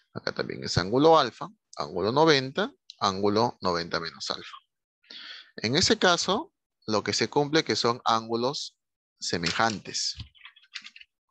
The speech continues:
O sea, se parecen, se parecen, pero no son iguales. No, no son congruentes. ¿Y para qué me sirve eso, profesor? Fácil, pues.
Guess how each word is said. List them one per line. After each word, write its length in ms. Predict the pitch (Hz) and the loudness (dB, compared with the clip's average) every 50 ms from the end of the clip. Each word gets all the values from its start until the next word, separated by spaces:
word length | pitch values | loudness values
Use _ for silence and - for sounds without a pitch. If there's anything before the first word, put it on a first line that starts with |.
| _ _ _ - | _ _ _ -10
O 60 | - | -6
sea, 120 | - 95 | -4 -4
se 60 | - | -2
parecen, 640 | - 98 104 131 156 151 - - - 82 76 - _ _ _ _ _ _ _ _ _ _ _ _ _ - | 2 2 4 6 6 4 4 2 -2 -8 -10 -16 _ _ _ _ _ _ _ _ _ _ _ _ _ -14
se 160 | - - - | -12 -12 -10
parecen, 560 | - - 80 98 110 110 123 - - - - _ _ _ _ _ - - - - - - - - - _ _ _ _ _ _ - | -6 -4 0 0 2 2 2 0 -2 -4 -8 _ _ _ _ _ -20 -20 -20 -20 -20 -20 -20 -20 -20 _ _ _ _ _ _ 0
pero 260 | - 165 180 175 160 | 2 4 4 4 4
no 100 | 127 110 | 2 0
son 220 | 98 - 101 92 87 | -2 -2 -4 -4 -4
iguales. 540 | 67 64 67 50 50 - - - - - - - - - - _ _ _ _ _ _ _ _ _ _ _ - - | -4 -4 -4 -4 -2 -2 -2 -2 -2 -4 -6 -12 -18 -18 -20 _ _ _ _ _ _ _ _ _ _ _ -20 -16
No, 100 | - - - | -16 -12 -8
no 140 | - 110 | -6 -4
son 220 | 117 - 131 123 117 | 0 0 0 0 0
congruentes. 680 | 104 92 87 78 67 55 - - - - - - - _ _ _ _ _ - - - - - - - _ _ _ - | -2 -2 0 0 -2 -2 -2 -6 -10 -12 -12 -12 -14 _ _ _ _ _ -20 -20 -20 -20 -20 -20 -20 _ _ _ -8
¿Y 120 | - 135 | -6 -2
para 260 | 139 160 165 170 185 | 0 2 2 2 2
qué 120 | - 247 240 | 0 0 0
me 140 | 240 226 | 0 0
sirve 340 | 214 - - 170 143 131 117 98 | 0 2 2 2 4 4 2 2
eso, 160 | - - 90 | 2 -2 -4
profesor? 380 | - 87 - - 73 - - - _ _ _ _ _ - | -6 -6 -8 -8 -8 -10 -10 -12 _ _ _ _ _ 0
Fácil, 380 | - 190 214 - - 101 85 | 2 2 2 2 0 -2 -4
pues. 380 | - - - - - - - _ | -4 -6 -6 -8 -8 -12 -14 _